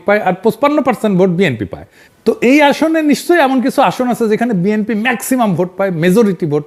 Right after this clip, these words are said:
পায়। আবার এই আসনে কিন্তু কিছু সিট থাকবে যেখানে আওয়ামী লীগ মেজরিটি ভোট পায়। তাই হয়, এরকমই হয়। তো এই সাক্ষাৎ করেছিল কি যে এই আসনের বিএনপি মেজরিটি কেন্দ্রগুলোকে আর এক আসনের সাথে জুড়ে দিছে,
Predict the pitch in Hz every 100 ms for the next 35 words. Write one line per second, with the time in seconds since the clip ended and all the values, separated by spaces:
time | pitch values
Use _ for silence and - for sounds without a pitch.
0 | - 156 - _ _ _ _ _ 220 269
1 | 277 262 247 294 254 233 269 277 285 -
2 | 285 - 226 190 185 202 233 247 220 202
3 | 196 185 165 143 127 117 98 87 - -
4 | - - 269 170 104 110 156 220 160 80
5 | - _ _ _ _ _ _ _ - 190
6 | - 202 285 - 294 254 269 254 208 190
7 | 123 104 127 175 254 277 262 254 185 120
8 | 127 190 185 190 160 151 226 220 220 202
9 | 185 175 160 143 123 - 156 214 233 233
10 | 233 240 220 226 233 190 143 107 90 -